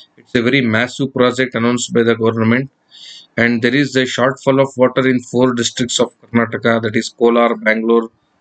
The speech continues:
Tumkur, and Chikballapur area. For them, the water which has been, the rainwater which is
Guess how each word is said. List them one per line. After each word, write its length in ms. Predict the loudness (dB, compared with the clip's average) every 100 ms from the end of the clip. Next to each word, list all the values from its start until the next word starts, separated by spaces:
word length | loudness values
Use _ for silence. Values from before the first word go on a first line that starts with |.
| _ _
Tumkur, 580 | 0 0 4 4 4 -2 _ _ _ _ _ -20 -20 _ _
and 180 | 0 0
Chikballapur 640 | -4 0 2 2 0 2
area. 300 | 2 2 0 0
For 220 | -2 -2
them, 380 | 0 0 0 -4 _ _ _ _ _ _ _ 2 2 4
the 140 | 2
water 440 | 4 2 4 0 2
which 200 | 0 0
has 200 | -2 -2
been, 320 | -2 -2 -6 -12 -12 -14 -16 -2
the 80 | 2
rainwater 540 | 2 2 0 2 0
which 160 | 0 -2
is 320 | -4 -4 -10